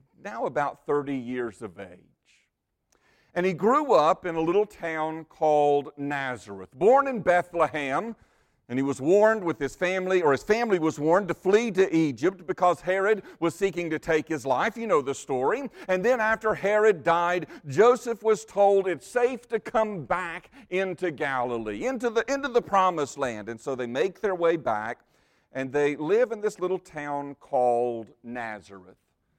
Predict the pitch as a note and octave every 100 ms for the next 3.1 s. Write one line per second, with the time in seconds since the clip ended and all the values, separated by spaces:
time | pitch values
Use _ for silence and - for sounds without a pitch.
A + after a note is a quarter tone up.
0 | _ _ G2 D#3 D#3+ G#2+ F#2 C3 G2+ F#2
1 | _ _ _ _ _ - A2+ - - -
2 | B2+ - D3+ D3 A2+ F#2 E3 C#3 - A2
3 | A#2